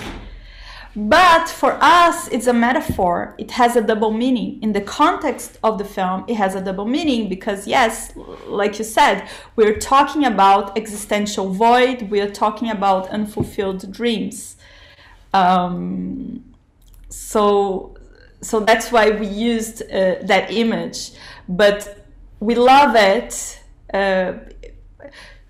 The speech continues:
for Brazilian audiences, it has that extra layer that unfortunately we cannot translate. You know, I can talk about it now, but this is something impossible for us to, to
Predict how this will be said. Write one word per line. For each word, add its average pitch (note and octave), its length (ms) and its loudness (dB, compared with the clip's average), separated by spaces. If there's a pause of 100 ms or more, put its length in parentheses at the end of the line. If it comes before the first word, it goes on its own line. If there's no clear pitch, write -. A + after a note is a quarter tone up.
(1000)
for B3 220 2
Brazilian B3+ 520 4
audiences, A#3 1080 2
it A3+ 80 -2
has A#3 380 4
that - 540 -2
extra A#3+ 460 2
layer A3+ 520 4 (340)
that G3+ 340 2
unfortunately C#4+ 880 2
we A#3+ 120 0
cannot A#3 360 0
translate. G#3+ 840 -4 (160)
You A#3 120 0
know, G#3+ 120 4
I G#3 100 4
can A3+ 220 -2
talk D4 240 2
about A3 260 4
it G3 160 -2
now, G3+ 380 2
but A3 220 -2
this A#3 180 -8
is - 100 -10
something B3 360 0
impossible A3+ 520 -2
for G#3 160 -4
us G3+ 280 0
to, G3+ 80 -12
to - 220 -20